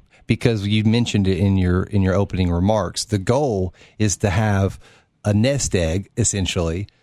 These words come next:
so that when you want to retire, that you're able to maintain the lifestyle that you, um, that you've, you know,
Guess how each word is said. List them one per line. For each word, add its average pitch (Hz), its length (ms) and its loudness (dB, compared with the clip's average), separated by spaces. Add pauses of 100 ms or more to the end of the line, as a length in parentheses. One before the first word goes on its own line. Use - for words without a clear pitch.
so 117 220 -2
that 104 200 -2
when 110 260 0
you 123 280 0
want 117 400 -2
to 107 500 -2
retire, 107 800 0 (320)
that 104 300 -2
you're 117 320 0
able 110 320 0
to - 100 -4
maintain 104 520 2
the 95 100 0
lifestyle 92 640 0
that 87 240 -4
you, 95 360 -2 (440)
um, 90 320 -2 (100)
that 98 240 -2
you've, 104 440 -2
you 127 100 2
know, 92 160 0